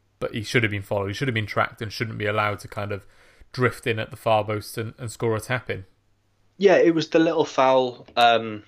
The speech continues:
Speaker 2: well, if it was a foul, it was just one of those things that happens on a pitch,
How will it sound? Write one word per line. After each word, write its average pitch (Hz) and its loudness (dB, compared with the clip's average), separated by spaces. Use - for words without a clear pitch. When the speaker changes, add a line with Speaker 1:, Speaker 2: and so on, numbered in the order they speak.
Speaker 2:
well, 98 0
if - -6
it - -12
was 98 -2
a 87 -10
foul, 101 4
it 110 2
was 98 -2
just - -6
one 101 0
of 98 -6
those 92 2
things 95 -4
that - -4
happens 107 -2
on 92 -2
a 90 -6
pitch, - -2